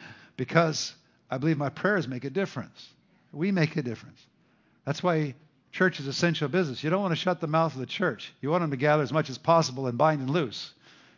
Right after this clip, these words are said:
in such a time. The world doesn't know that, but we know that. I hope we know that. That's the real issue, by the way, of meeting and gathering. You're the people of God. That's what you do.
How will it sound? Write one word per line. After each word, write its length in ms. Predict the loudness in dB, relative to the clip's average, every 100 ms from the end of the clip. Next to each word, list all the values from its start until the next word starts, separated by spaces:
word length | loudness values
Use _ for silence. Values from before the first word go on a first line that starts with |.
| _ -18
in 60 |
such 240 | -10 -10 -4
a 40 |
time. 360 | 0 0 0 -6
The 80 |
world 180 | 0 2
doesn't 260 | 4 2 0
know 160 | -2
that, 220 | 0 0 0
but 140 | -2
we 160 | 0 0
know 200 | 0 -2
that. 260 | -6 -10 _ _ _ _
I 120 | 0 2
hope 260 | 4 2
we 100 | -4
know 180 | -4 -8
that. 240 | -18 -20 _ _ _ _ _ _ _ _ _ _ _ _ _ _ -4
That's 200 | -4 0
the 120 | 2
real 180 | 2 2
issue, 320 | 0 -2 -6
by 200 | -8 -10
the 100 | -12
way, 320 | -14 -14 -16 -20 _ _ _ _ _ _ _ _
of 200 | -12 -10
meeting 340 | -6 -6 -4 -8
and 120 | -10
gathering. 520 | -12 -12 -12 -14 -14 -16 _ _ _ _ _ _
You're 120 | -2
the 100 | -2
people 380 | 0 0 0 0
of 80 | 4
God. 440 | 6 8 6 2 -4 _ _ _ _ _ _ _
That's 160 | -8 -4
what 160 | -2
you 80 | -2
do. 280 | -4 -6 -8